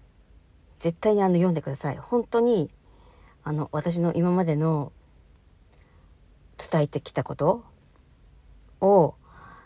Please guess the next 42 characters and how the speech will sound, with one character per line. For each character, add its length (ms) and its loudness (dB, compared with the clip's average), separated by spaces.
あ 160 -4
の 1080 -12
ー、 40 -20
全 240 2
部 100 -6
書 80 -20
き 120 -18
ま 100 -16
す 100 -18
か 100 -18
ら。 120 -20
は 220 -2
い。 100 -6
と 100 -10
い 80 -6
う 40 -4
わ 60 -4
け 120 -10
で、 180 -8
え 480 -18
ー、 60 -16
今 120 -6
日 20 -6
は 80 -8
ね、 200 -4
第 240 0
二 120 -4
回 220 0
目 260 0
の 80 -8
ね、 220 -6
え 120 -10
ー、 40 -12
裏 240 0
話 320 -4
っ 20 -18
て 100 -20
い 20 -20
う 20 -20
こ 80 -20
と 60 -20
で、 60 -20